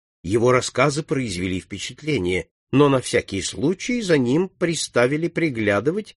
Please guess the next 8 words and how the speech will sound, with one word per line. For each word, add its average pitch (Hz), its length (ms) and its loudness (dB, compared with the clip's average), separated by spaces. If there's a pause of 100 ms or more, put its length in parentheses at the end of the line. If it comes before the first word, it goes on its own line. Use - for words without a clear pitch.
(160)
людей 110 460 0
из 127 260 -4
охранки. - 720 -8 (1160)
Медокс 131 440 2
старался 160 580 0
их 156 140 -4
не 202 140 -6
замечать. - 640 -6